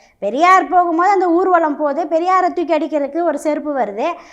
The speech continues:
அந்த கோவத்துல தோழர்கள் என்ன பண்றாங்க, பின்னாடி வந்த ராமர் செ-, இந்த செருப்பை வச்சு தான் அடிக்கிறதா, உன் கடவுள் அடிக்கிற மாதிரி அடிச்சாங்க, அவ்வளவுதான்.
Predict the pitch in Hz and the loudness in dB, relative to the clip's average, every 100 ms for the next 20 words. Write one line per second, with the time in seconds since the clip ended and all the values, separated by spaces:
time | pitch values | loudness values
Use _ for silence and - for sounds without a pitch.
0 | - - 320 427 440 440 440 427 392 370 | -8 0 0 0 0 2 4 4 2 0
1 | 359 392 381 392 349 320 302 320 311 294 | 0 0 2 2 0 0 -2 -2 -2 -2
2 | 349 359 349 359 339 302 285 294 320 277 | -2 -2 -4 -2 -2 0 0 0 0 -4
3 | 269 269 285 302 320 311 320 302 320 285 | -8 -6 -4 -2 -2 -2 -4 -4 -4 -4
4 | 247 220 277 262 269 285 294 311 269 269 | -6 -2 -4 -4 -2 0 2 2 2 0
5 | 247 233 302 247 240 220 202 226 220 220 | -4 -2 -2 -2 -4 -4 -2 -4 -2 -4